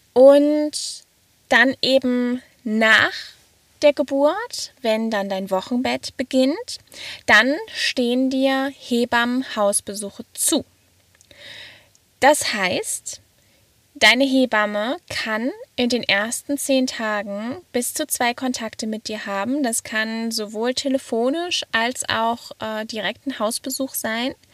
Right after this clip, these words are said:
Und nach dem zehnten Tag bis zur zwölften Woche stehen dir noch sechzehn weitere Besuche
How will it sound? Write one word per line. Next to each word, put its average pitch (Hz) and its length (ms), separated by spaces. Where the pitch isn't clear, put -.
Und 262 400
nach 240 340
dem 320 180
zehnten 277 460
Tag 247 480
bis - 200
zur 277 120
zwölften 240 540
Woche 226 240
stehen 226 260
dir 220 120
noch 208 160
sechzehn 220 500
weitere 208 420
Besuche 196 880